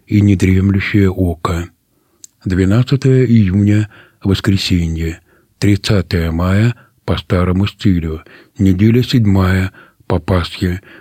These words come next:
Святых отцов Первого Вселенского собора, триста двадцать пятый год.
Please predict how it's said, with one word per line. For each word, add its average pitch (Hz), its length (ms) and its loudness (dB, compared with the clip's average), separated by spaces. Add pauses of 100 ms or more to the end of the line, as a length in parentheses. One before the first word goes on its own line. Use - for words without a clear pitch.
(100)
Святых 120 420 0
отцов 117 480 -2
Первого 104 380 2
Вселенского 95 600 -2
собора, 90 580 -2 (360)
триста 98 360 0
двадцать 90 420 -2
пятый 85 340 -2
год. 95 320 -4